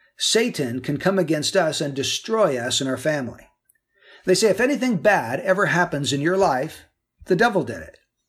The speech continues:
And so, if you get sick, well, the devil did that. If your child gets sick, the devil did it. If your child ends up dying, the devil did that. If the wrong man gets in the White House as the new president,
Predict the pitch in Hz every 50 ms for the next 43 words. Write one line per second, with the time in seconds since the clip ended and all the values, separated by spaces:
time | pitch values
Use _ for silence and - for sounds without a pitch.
0 | _ _ _ _ _ _ _ _ _ _ _ _ _ - 165 170 - - 185 190
1 | 208 220 226 208 - - - _ _ _ _ _ _ _ _ _ _ _ - 165
2 | 156 - 165 175 160 160 160 147 - - - 202 240 254 - - - _ _ _
3 | _ - 165 165 160 143 185 214 190 170 143 117 120 107 87 90 - - - -
4 | - _ _ _ _ _ _ _ _ - - 247 214 - - 262 302 294 277 220
5 | 156 143 120 - - - 131 - - - - - _ _ _ _ - 170 143 147
6 | 131 120 117 104 90 98 85 76 - - _ _ _ _ _ _ _ _ _ _
7 | _ _ _ _ _ _ - 208 196 190 - 180 196 190 196 196 202 208 208 202
8 | 196 202 202 196 - 208 202 185 156 160 180 180 202 220 208 147 101 78 71 -
9 | - _ _ _ _ _ _ - 123 117 139 135 131 143 131 135 139 127 135 170
10 | 151 123 101 - - _ _ _ _ _ _ _ - - _ _ _ _ _ _
11 | _ _ _ 226 214 214 196 - - - 185 165 175 190 196 202 208 202 202 202
12 | 202 196 170 190 202 202 196 - - - - 214 190 185 190 180 180 170 156 -
13 | 139 143 123 120 113 - 151 131 127 143 151 165 175 175 - 180 190 190 - 139
14 | 120 113 117